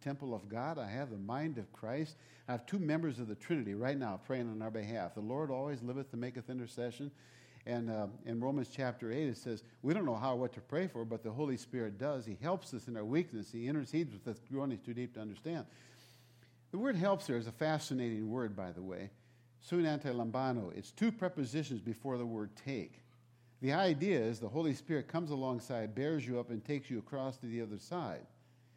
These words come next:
Any prayer that God the Holy Spirit prompts you to pray is a prayer that God the Father is always going to answer, 'cause it originated from him. And, uh, so, again, I was asking myself the question,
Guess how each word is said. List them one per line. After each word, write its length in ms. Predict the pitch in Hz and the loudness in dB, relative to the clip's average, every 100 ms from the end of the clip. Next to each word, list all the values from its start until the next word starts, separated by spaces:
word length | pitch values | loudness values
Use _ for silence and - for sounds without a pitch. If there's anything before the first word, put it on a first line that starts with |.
| - - - | -20 -20 2
Any 240 | 165 214 185 | 6 6 4
prayer 420 | - 190 156 131 | 2 4 6 6
that 120 | 117 | 4
God 240 | 123 139 | 2 2
the 80 | 127 | 2
Holy 240 | 123 143 113 | 0 2 0
Spirit 420 | - 160 135 - | 0 2 2 0
prompts 340 | 147 135 - | -2 -2 -2
you 120 | 117 | -4
to 80 | 101 | -6
pray 420 | - 190 139 76 - - - - - - - - - | -4 -2 -2 -2 -8 -20 -20 -20 -20 -20 -20 -20 -4
is 180 | 131 117 | -2 -2
a 40 | |
prayer 260 | 113 170 143 | -2 2 2
that 80 | 117 | 2
God 180 | 131 110 | 0 0
the 80 | |
Father 280 | 101 151 127 | 0 0 0
is 100 | 104 | 0
always 240 | 120 110 98 | -2 -4 -4
going 160 | 104 | -4
to 60 | 107 | 0
answer, 360 | 170 180 - - - - _ - - - _ - - - - - - - - - - - - | 0 0 -4 -14 -20 -20 _ -20 -20 -20 _ -20 -20 -20 -20 -20 -20 -20 -20 -20 -20 -20 -2
'cause 180 | 123 110 | 0 2
it 60 | |
originated 500 | 135 202 151 110 98 | 2 4 4 2 -2
from 180 | - 90 | -6 -10
him. 160 | 87 - - - - - - - - - - 120 | -10 -14 -20 -20 -20 -20 -20 -20 -20 -20 -12 -4
And, 260 | 120 120 | 0 2
uh, 240 | 117 110 101 - - - - - - - - | 2 0 -2 -8 -20 -20 -20 -20 -20 -20 -8
so, 500 | - 156 135 120 - - - - - - - - - - - - - - | 4 8 8 6 0 -16 -20 -20 -20 -20 -20 -20 -20 -20 -20 -20 -20 -8
again, 380 | 113 120 220 190 | -2 4 6 8
I 80 | 117 | 6
was 240 | 113 - | 4 2
asking 380 | 127 120 - 120 | 2 2 0 0
myself 480 | 113 107 127 104 - | 0 0 0 -2 -4
the 60 | |
question, 520 | 104 - 107 - 71 | -10 -2 -2 -2 -12